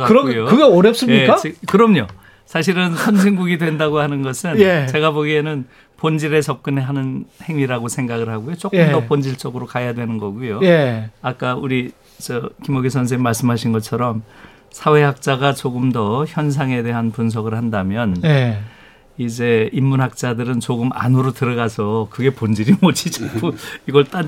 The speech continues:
Speaker 2: 따진단 말이에요.
Speaker 1: 예.
Speaker 2: 지금 말씀하신 부분을
Speaker 1: 예.
Speaker 2: 제가 인문학자의 관점에서 보면 이렇습니다.
Speaker 1: 예.
Speaker 2: 사실은 지금 아주 중요한 헤게모니,
Speaker 1: 음.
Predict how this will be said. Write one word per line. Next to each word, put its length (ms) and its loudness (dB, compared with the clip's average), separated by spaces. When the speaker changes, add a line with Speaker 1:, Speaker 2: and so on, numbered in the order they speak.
Speaker 2:
따진단 500 2
말이에요. 340 2
Speaker 1:
예. 460 2
Speaker 2:
지금 240 2
말씀하신 640 0
부분을 640 0
Speaker 1:
예. 20 2
Speaker 2:
제가 280 0
인문학자의 640 0
관점에서 540 -2
보면 440 -2
이렇습니다. 800 0
Speaker 1:
예. 260 -20
Speaker 2:
사실은 880 0
지금 500 0
아주 280 -2
중요한 720 0
헤게모니, 840 2
Speaker 1:
음. 100 -20